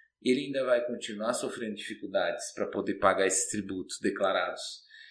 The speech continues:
Então pode ser que, num, num primeiro momento, ele tenha essa benesse, mas se vier o fiscal novamente e, e, e, e imputar,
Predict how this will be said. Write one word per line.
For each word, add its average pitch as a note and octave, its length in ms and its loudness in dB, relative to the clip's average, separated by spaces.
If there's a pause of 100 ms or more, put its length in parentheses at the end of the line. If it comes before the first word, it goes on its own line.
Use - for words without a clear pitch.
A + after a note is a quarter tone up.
Então D3+ 360 2
pode D#3+ 260 6
ser D3 240 2
que, C#3 540 -2
num, B2+ 800 -10
num B2+ 140 -4
primeiro C3 360 2
momento, C#3 540 0 (420)
ele B2 280 4
tenha D3 180 0
essa C3+ 180 4
benesse, B2 760 6 (320)
mas G3 260 8
se F#3+ 400 0
vier D#3+ 340 6
o D#3+ 60 6
fiscal - 420 4
novamente B2+ 680 2
e, A#2 640 -2
e, - 0 -
e, A2 720 0
e B2 80 -2
imputar, C3+ 680 8